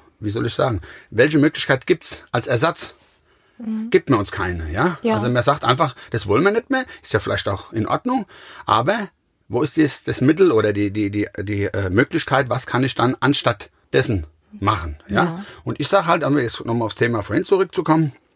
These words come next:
Speaker 1: Pflanzenschutzmittel, die vorbeugend sind, da muss ich immer im Intervall, was mir das Mittel auf der Packung vorgibt, behandeln.
Speaker 2: Mhm.
Speaker 1: So. Das sind dann, äh, normalerweise Turnus zehn bis vierzehn Tage, habe ich einen Turnus, den ich einhalten muss. Wenn ich das nicht mache,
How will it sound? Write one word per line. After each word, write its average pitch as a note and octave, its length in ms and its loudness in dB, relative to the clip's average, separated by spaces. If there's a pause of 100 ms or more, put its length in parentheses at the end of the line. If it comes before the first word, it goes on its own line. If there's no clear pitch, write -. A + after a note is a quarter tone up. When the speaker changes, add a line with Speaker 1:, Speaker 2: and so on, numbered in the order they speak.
(160)
Speaker 1:
Pflanzenschutzmittel, E3 680 0
die A#2+ 120 0
vorbeugend D#3 560 4
sind, A2+ 360 -2 (680)
da F2 80 -4
muss D#3 200 0
ich - 220 -6
immer F4+ 260 4
im C4+ 120 0
Intervall, C3+ 640 0
was C3+ 220 -4
mir D3+ 160 2
das A#2+ 240 -4
Mittel D3+ 300 0
auf A2 140 -4
der A2+ 120 -4
Packung C#3+ 420 0 (220)
vorgibt, C#3+ 640 0 (400)
behandeln. G2 460 0
Speaker 2:
Mhm. A3+ 280 -6 (180)
Speaker 1:
So. G2 300 0 (640)
Das - 140 -6
sind D#3 180 2
dann, D#3+ 200 4
äh, - 60 -10 (300)
normalerweise B2+ 600 4
Turnus C3+ 600 2
zehn C3+ 320 2
bis B2+ 140 -4
vierzehn G2+ 380 -2
Tage, D#3+ 400 2
habe C3 160 -2
ich - 160 -4
einen G2 160 -4
Turnus, F#3+ 320 -2
den B2+ 140 0
ich - 120 -4
einhalten A#2 420 2
muss. G#2+ 300 2
Wenn G#2 140 0
ich C3 100 0
das - 160 -2
nicht E3+ 240 0
mache, A3 240 -4